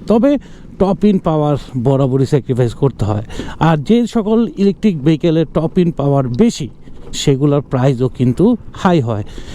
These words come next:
এই রিবুর আরেকটা মডেল রয়েছে, যেটা মোটামুটি এক লক্ষ বিশ হাজার টাকার মধ্যে পাওয়া যায়,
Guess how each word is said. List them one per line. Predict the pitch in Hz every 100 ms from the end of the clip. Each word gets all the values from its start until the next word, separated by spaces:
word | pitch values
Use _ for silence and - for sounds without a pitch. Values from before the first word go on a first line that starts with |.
| - - -
এই | 233 262 208 151
রিবুর | 170 220 262 214 233 254 -
আরেকটা | 175 190 214 - 240
মডেল | 180 170 180
রয়েছে, | 165 143 196
যেটা | 160 143 156 151 143 131 110 104
মোটামুটি | 135 139 143 143 143 151
এক | 131 139 -
লক্ষ | 147 139 -
বিশ | 143 123 160 -
হাজার | 135 143 -
টাকার | 127 147
মধ্যে | 123 117 127
পাওয়া | - 135 127
যায়, | 117 147